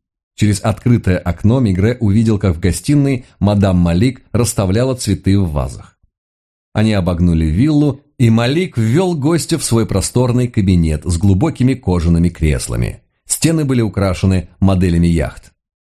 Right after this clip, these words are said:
«Можешь курить». Он старательно закрыл дверь и наполовину спустил шторы. Комната была залита солнцем. Наконец Малик сел за свой письменный стол и принялся вертеть в руках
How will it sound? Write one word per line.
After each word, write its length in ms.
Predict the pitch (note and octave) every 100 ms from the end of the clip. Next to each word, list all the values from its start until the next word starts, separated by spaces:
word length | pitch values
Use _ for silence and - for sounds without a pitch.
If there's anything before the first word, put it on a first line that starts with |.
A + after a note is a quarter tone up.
| _ _
«Можешь 400 | A2+ D#3+ E3+ E3+
курить». 460 | - D#3 G2+ - - _ _ _ _ _ _ _ _ _
Он 140 | -
старательно 640 | F#2 - F#2 E2+ D#2+ D#2 D2
закрыл 400 | C#2+ - C#2+ C2
дверь 360 | C2 F#2+ G#2+ - _
и 140 | A2+
наполовину 500 | G#2+ G2+ G2 G#2+ C3+
спустил 500 | B2 - G#2 - C3
шторы. 640 | B2 - F#2 D#2 C2+ B1 - _
Комната 460 | - G#2+ C3 B2+ B2+
была 300 | A2+ G#2 G2
залита 520 | F2 E2 D2+ D2 - -
солнцем. 540 | - C2 - - - - _ _ _ _ _ _ _
Наконец 460 | G2 G2 A#2+ D#3+ -
Малик 280 | G#2 G2+ F2+
сел 280 | - G2
за 120 | E2+ E2
свой 220 | F#2 E2
письменный 540 | - D2+ - C2 B1+
стол 400 | - A#2+ B2 A#2+ _
и 100 | B2+ C3+
принялся 520 | C3+ B2+ A#2+ C#3+ D3
вертеть 400 | A#2+ G#2 A#2+ F#2
в 60 |
руках 400 | G2 F#2 A#2 G2+